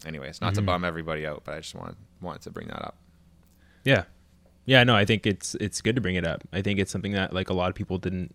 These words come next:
Speaker 2: especially Canadians, right? Like,
Speaker 1: Yeah.
Speaker 2: a lot of people didn't realize how long this went on for. You just mentioned right there, nineteen ninety-six. That's, um, I mean, it shouldn't have happened to begin with. Uh, to think that it, it happened that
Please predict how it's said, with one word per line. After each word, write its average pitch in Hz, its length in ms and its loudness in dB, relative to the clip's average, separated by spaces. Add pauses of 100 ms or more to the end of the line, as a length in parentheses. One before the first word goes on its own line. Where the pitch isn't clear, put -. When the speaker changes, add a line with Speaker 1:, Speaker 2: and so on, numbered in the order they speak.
Speaker 2:
especially 107 400 2
Canadians, 87 540 -4
right? 92 200 0
Like, 90 200 0 (180)
Speaker 1:
Yeah. 69 60 -14 (340)
Speaker 2:
a 110 80 4
lot 117 220 10
of - 80 0
people 110 240 2
didn't 101 320 0
realize 98 540 2
how 98 120 0
long 92 260 0
this 90 160 -4
went 85 140 -2
on 87 160 0
for. 85 220 -2
You 87 140 0
just - 180 -2
mentioned 87 260 -2
right 87 140 -2
there, 90 180 2
nineteen 90 300 -4
ninety-six. 76 680 -4 (420)
That's, 101 340 0
um, 87 420 0 (1120)
I 123 80 4
mean, 113 200 4
it 120 100 2
shouldn't 135 280 6
have 98 100 2
happened 101 340 4
to 95 60 2
begin 90 260 2
with. 95 300 0 (500)
Uh, 92 160 4
to 110 140 2
think 113 260 2
that 104 180 6
it, 98 120 2 (100)
it 101 120 0
happened 104 540 4
that 98 220 4